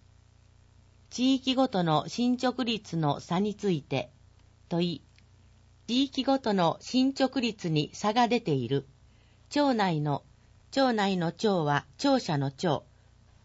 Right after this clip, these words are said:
連携ができていないからではないか。現在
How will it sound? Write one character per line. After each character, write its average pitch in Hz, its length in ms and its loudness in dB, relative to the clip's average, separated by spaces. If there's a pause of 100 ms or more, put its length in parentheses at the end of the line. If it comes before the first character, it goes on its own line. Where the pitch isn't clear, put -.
(380)
連 262 260 6
携 247 280 4
が 220 160 4
で 269 180 2
き - 100 -16
て 214 120 4
い 208 80 6
な 240 160 6
い 226 80 2
か 208 100 0
ら 185 140 4
で 170 100 4
は 160 80 4
な 156 160 2
い 147 60 -2
か。 143 240 -4 (560)
現 240 320 4
在 160 240 0